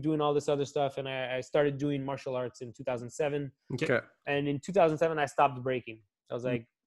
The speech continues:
Speaker 1: "I'm done. I wanna do something else." I got into martial arts heavy, found some really good mentors, uh, cleaned up my act, and I became more of an athlete. I was a martial artist, but I became more of an athlete. And about a year later,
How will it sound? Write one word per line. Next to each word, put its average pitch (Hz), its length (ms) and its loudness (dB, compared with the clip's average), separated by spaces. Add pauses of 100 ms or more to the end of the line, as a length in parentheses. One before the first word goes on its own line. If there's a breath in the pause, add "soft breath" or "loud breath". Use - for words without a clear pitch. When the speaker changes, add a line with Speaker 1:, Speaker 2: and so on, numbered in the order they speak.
Speaker 1:
"I'm 143 240 -4
done. 139 220 2
I 131 40 0
wanna 127 180 -4
do 127 120 -6
something 123 280 -10
else." 120 300 -8 (480)
I 127 40 -6
got 131 140 0
into 139 160 -4
martial 139 360 0
arts 131 220 0
heavy, 156 440 0 (300)
found 143 200 -2
some 139 160 -2
really 160 200 2
good 151 160 2
mentors, 143 840 2
uh, 120 160 -8
cleaned 160 280 2
up 147 80 4
my 143 140 -4
act, 143 360 -2 (920)
and 135 460 -2
I 135 60 2
became 160 360 0
more 165 180 2
of 147 80 2
an 143 80 0
athlete. 139 480 -2 (1080)
I 135 40 -8
was 131 80 -4
a 139 40 0
martial 160 320 4
artist, 170 240 8
but 147 100 4
I 135 80 6
became 143 320 0
more 143 180 4
of 131 80 0
an 139 100 0
athlete. 156 440 2
And 143 100 0
about 147 180 2
a 143 40 2
year 185 220 4
later, 175 460 4